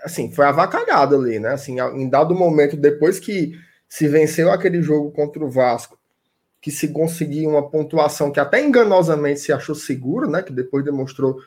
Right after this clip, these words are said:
que não era seguro, até, a gente foi até a rodada final no sufoco, a gente sabe que os caras, enfim, foi um, foi um ciclo que se encerrou e a gente tem que aceitar, cara. A gente tem que aceitar que foi um ciclo que encerrou, tá se construindo um novo.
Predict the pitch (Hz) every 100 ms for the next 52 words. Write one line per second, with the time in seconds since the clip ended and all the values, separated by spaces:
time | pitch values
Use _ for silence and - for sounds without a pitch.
0 | _ 135 180 240 165 170 147 127 170 143
1 | 143 135 - 139 - 220 202 196 175 160
2 | 143 143 - _ _ _ _ _ _ -
3 | 147 160 175 170 - 330 269 349 - 403
4 | - 440 - 208 135 120 - _ _ _
5 | _ _ _ _ - 440 214 143 - -
6 | _ - 277 285 262 262 262 - - 233
7 | 180 147 131 170 180 185 - 185 202 254
8 | 233 277 - 349 403 - 440 440 370 233
9 | 226 123 113 123 151 170 196 233 - 254
10 | - 294 - 285 277 247 262 247 233 220
11 | 254 240 196 226 - _ _ _ _ _
12 | _ _ - 202 202 220 214 202 202 202
13 | 185 170 139 139 214 233